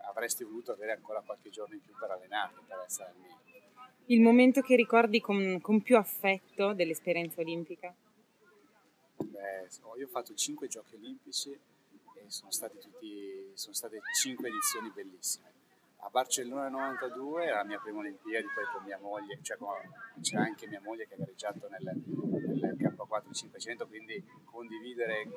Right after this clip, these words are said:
Speaker 1: con lei la, la, le, l'emozione della prima Olimpiadi è stato qualcosa di eccezionale, anche perché poi ho vinto anche un bronzo,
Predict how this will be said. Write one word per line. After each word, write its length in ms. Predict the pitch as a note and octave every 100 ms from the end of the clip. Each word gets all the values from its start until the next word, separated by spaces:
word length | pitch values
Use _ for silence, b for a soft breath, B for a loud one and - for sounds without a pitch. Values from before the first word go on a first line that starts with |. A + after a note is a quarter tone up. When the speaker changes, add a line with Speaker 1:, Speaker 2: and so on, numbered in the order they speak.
| G2+
Speaker 1:
con 260 | - A2 A2
lei 580 | A2+ A#2 G#2+ G2+ G2 F#2+
la, 100 | G2
la, 180 | G2 G2
le, 340 | G2 G#2 G2 F#2+
l'emozione 680 | D3 - - - - A#2 A2+
della 160 | G#2+
prima 220 | G2+ G#2+ G#2+
Olimpiadi 400 | G#2 F#2 G#2+ A2
è 40 |
stato 260 | G2+ F#2+ F#2+
qualcosa 400 | F#2+ - G2+ G2
di 60 |
eccezionale, 520 | F#2 - - G#2 A#2
anche 140 | G2 -
perché 200 | G2 G2
poi 120 | C3
ho 40 |
vinto 260 | A#2 G#2 G#2
anche 220 | F#2+ -
un 80 | G2+
bronzo, 400 | G#2 G2+ F#2